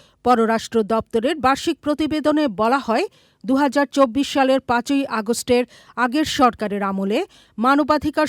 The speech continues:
সংক্রান্ত যেসব বিষয় রয়েছে, তার মধ্যে নির্বিচারে বা বেআইনি হত্যাকাণ্ড,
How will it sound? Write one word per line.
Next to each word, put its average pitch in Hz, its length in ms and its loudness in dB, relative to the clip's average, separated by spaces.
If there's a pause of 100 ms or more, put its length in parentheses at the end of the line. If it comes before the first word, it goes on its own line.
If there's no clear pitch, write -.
সংক্রান্ত 294 440 2 (440)
যেসব 240 380 2 (120)
বিষয় 220 280 -2
রয়েছে, 214 420 -4 (160)
তার 262 200 2
মধ্যে 254 380 0 (420)
নির্বিচারে 226 640 0
বা 269 160 2
বেআইনি 240 540 0
হত্যাকাণ্ড, 208 600 -4